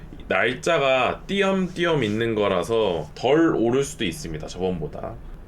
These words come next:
하지만 그래도 상당히 매력적이라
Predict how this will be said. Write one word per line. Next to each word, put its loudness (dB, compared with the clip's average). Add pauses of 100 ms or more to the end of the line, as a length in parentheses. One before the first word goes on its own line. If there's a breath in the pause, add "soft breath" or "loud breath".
(120)
하지만 -2 (220)
그래도 -2
상당히 0
매력적이라 0